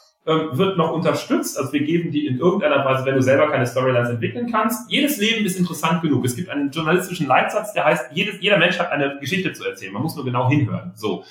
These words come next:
Und, ähm, dass man einfach die Leute wirklich empowert und sagt halt, nee, du bist nicht langweilig, du hast irgendwas Kreatives. Und dass man den Leuten halt eine Anleitung mit an die, an, an die Hand gibt, einen Support dahingehend gibt, zu sagen, wir entwickeln jetzt jeder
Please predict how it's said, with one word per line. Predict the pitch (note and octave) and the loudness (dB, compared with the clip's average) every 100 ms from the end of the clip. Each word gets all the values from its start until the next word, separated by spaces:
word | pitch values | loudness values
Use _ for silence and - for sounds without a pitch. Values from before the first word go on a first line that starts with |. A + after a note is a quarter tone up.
| - - | -20 -12
Und, | - C#3 C#3 - | 0 2 2 0
ähm, | C3+ C3 C3 B2+ - _ _ _ _ B2+ | 2 2 2 -2 -12 _ _ _ _ -4
dass | D3+ | -4
man | C#3 | -2
einfach | D3+ F3+ | -2 -2
die | - | -2
Leute | B2+ D3+ F3+ E3+ | 2 4 2 0
wirklich | - F3 | -4 -6
empowert | C3 - - C#4 G#3 G3 | -6 -8 -2 0 2 2
und | E3+ | 0
sagt | E3 F3 - | 0 -2 0
halt, | F3 E3+ - _ - | 0 0 -6 _ -2
nee, | D4 | 2
du | A3 | 2
bist | C#4+ | 2
nicht | G3+ | 0
langweilig, | D3+ B2+ A#2+ A#2+ - | 0 2 2 2 0
du | D#3 | 0
hast | A#3 - - | 0 0 4
irgendwas | E3+ - - - | 6 6 2 0
Kreatives. | B2 G2+ F#2 F#2 D3+ - - _ - | -2 -2 -2 -6 -8 -10 -14 _ -2
Und | D3 D3+ | 0 0
dass | E3+ | 0
man | F#3 | 2
den | E3 D3 | 4 6
Leuten | E3 F3 E3 | 4 2 0
halt | E3+ | 0
eine | E3 - | -4 -4
Anleitung | C#4+ D3+ C#3+ C#3+ C3+ | 0 2 2 2 -2
mit | C3 | -4
an | B2 | -2
die, | B2+ B2+ | -2 -2
an, | B2+ - | -6 -6
an | B2+ | -6
die | B2+ | -4
Hand | B3+ - - | -2 -2 -4
gibt, | C3+ - | -10 -10
einen | B2+ | -12
Support | - - G#3 - | -12 -4 -2 0
dahingehend | A#3 G#3+ D#3 B2+ A#2+ A2+ | 0 2 2 2 -2 -4
gibt, | E3+ - | -8 -10
zu | D3 | -4
sagen, | C#3+ D3 D3+ - - _ _ | 0 2 0 -4 -16 _ _
wir | - | -8
entwickeln | D3+ A3+ - G#3+ | -2 0 2 2
jetzt | F#3+ F#3 - | 0 -2 -8
jeder | G#3+ A#3 A#3+ A#3 - | -4 0 0 0 -4